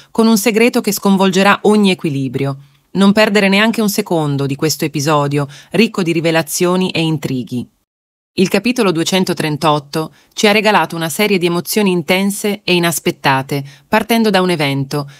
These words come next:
che ha sconvolto profondamente la tranquilla routine della tenuta.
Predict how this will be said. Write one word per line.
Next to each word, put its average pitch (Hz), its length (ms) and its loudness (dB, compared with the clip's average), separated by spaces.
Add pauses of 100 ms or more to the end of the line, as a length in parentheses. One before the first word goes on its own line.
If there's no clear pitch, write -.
(120)
che 208 120 0
ha 196 60 2
sconvolto 180 540 0
profondamente 196 880 0
la 180 160 2
tranquilla 196 460 2
routine 170 380 0
della 151 220 0
tenuta. 143 520 -6